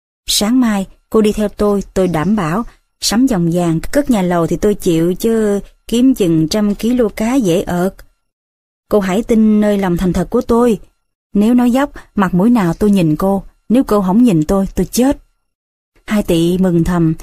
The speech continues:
hiểu rằng đã đến lúc từ biệt. Ở đây mãi, câu chuyện sẽ quá ra nhảm nhí.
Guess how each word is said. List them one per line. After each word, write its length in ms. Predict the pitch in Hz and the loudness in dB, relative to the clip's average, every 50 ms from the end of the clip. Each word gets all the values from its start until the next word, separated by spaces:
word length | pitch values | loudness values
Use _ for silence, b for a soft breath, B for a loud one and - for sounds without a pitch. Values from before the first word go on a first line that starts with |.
| B B B | B B B
hiểu 200 | - 196 190 220 | -2 0 2 2
rằng 320 | 233 - 226 202 185 175 | 2 2 0 0 2 0
đã 100 | 170 165 | 0 0
đến 140 | 185 202 220 | 0 0 2
lúc 160 | 254 285 294 - _ - | 2 0 0 -4 _ -2
từ 180 | - 190 170 156 | 0 0 0 0
biệt. 240 | 160 160 160 156 151 - _ _ _ _ _ _ _ - | 0 -2 -2 -2 -4 -6 _ _ _ _ _ _ _ -6
Ở 140 | - 185 202 | -4 -2 0
đây 200 | 208 202 196 185 | 0 0 0 0
mãi, 320 | 180 165 156 160 214 254 - | 0 0 -2 -2 -2 -2 -2
câu 120 | 233 202 | -2 -4
chuyện 480 | 190 - 196 185 170 165 170 175 185 185 | -2 -2 -2 0 2 2 2 2 2 0
sẽ 340 | - - 190 160 160 185 202 | 0 -2 -2 -2 -2 -2 -2
quá 160 | 202 226 247 262 | -2 -2 -2 -2
ra 140 | 240 226 | -2 0
nhảm 340 | 208 185 170 165 160 175 220 | 0 2 2 2 2 2 2
nhí. 280 | 226 214 226 247 277 | 4 4 4 4 2